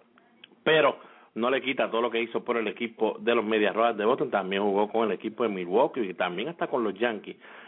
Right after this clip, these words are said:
estuvo en todos lados, pero acá en Boston, pues, se les recuerda como una de las mejores primeras bases que ha dado el béisbol de las Grandes Ligas. Max Scherzer,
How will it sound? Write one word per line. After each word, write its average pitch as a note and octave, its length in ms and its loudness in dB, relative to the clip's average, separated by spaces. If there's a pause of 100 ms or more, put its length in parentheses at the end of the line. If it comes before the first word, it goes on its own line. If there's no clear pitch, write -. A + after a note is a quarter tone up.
estuvo B2+ 340 4
en B2 80 2
todos C#3 220 4
lados, D3 380 4
pero C#3+ 300 2 (300)
acá A#2+ 640 0 (340)
en B2+ 320 0
Boston, B2 500 0
pues, B2+ 160 0 (300)
se A#2+ 120 4
les A2 240 2
recuerda A#2 580 2 (380)
como B2+ 300 4
una B2+ 260 0
de B2+ 80 2
las A2+ 100 0
mejores G#2+ 340 -2 (100)
primeras A#2 420 0
bases B2 300 -2
que A2 100 -2
ha G#2+ 80 2
dado A#2 320 2 (400)
el G#2+ 220 2
béisbol A#2 640 4 (160)
de A2 140 4
las A#2 180 0
Grandes G#2+ 420 2
Ligas. F#2 460 0 (220)
Max C#3 320 2
Scherzer, E3+ 500 0